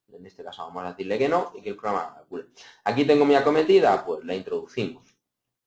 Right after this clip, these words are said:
Vamos a volver a hacer lo mismo que hemos hecho en solar. Ahora viene la preinstalación de contador. Vamos a ponerlo con una orientación así un poquito pegada. ¿Vale? Al fin y al cabo esto es gráfico, no tenemos por qué seguirlo.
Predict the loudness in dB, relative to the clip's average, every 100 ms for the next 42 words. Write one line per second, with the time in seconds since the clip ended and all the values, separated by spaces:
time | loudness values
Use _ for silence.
0 | _ _ _ 6 6 4 4 4 2 0
1 | -2 -10 -6 -4 -2 -2 -4 -8 -12 -12
2 | -10 0 4 4 2 2 4 2 2 0
3 | -2 -4 -4 -2 -2 -2 2 4 6 8
4 | 8 4 -4 -20 _ _ _ _ -4 -4
5 | -4 -6 -2 0 2 0 0 0 0 -2
6 | -8 -8 -8 -8 -12 -12 -16 -6 0 2
7 | 4 6 6 4 -2 _ _ _ _ _
8 | _ -8 -4 -4 -4 -2 -2 2 2 4
9 | 2 2 0 -2 2 2 0 -10 -18 -18
10 | -10 -8 -8 -12 -10 -12 _ -6 -6 -10
11 | -12 -12 -14 -14